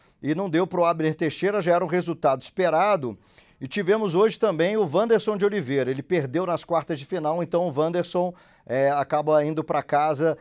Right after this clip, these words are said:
sem medalha. Mas então, a, o que a Tatiana tá falando aqui das três medalhas garantidas, né?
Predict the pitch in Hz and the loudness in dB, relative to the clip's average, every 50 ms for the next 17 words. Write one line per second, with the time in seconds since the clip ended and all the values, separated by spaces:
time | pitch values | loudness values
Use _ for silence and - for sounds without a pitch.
0 | - _ _ _ - - - 170 175 185 185 175 156 123 113 147 143 151 165 180 | -10 _ _ _ -20 -8 -4 -2 -2 0 0 -2 -2 0 2 2 4 4 2 4
1 | 180 185 190 180 151 160 160 139 156 143 - 180 185 185 175 160 139 135 139 135 | 4 2 2 2 2 0 0 0 -4 -2 0 0 0 0 -2 -4 -4 -2 0 0
2 | 135 131 127 110 - 156 143 - 160 156 - 165 160 156 147 156 143 - 147 127 | 0 0 -2 -2 -2 -2 0 0 -2 -2 -2 -2 -2 0 0 -2 -2 0 0 0
3 | 127 147 151 147 131 - 156 139 143 131 - - 170 180 180 165 170 156 127 156 | 0 0 0 -2 -2 -2 -2 -2 -2 -4 -4 -4 -4 -4 -2 -2 -2 0 2 2
4 | 165 175 151 135 165 165 170 175 170 - - 120 104 104 104 98 107 131 139 | 2 2 2 2 0 0 0 -2 -4 -4 -8 -8 -6 -8 -8 -6 -6 -6 -6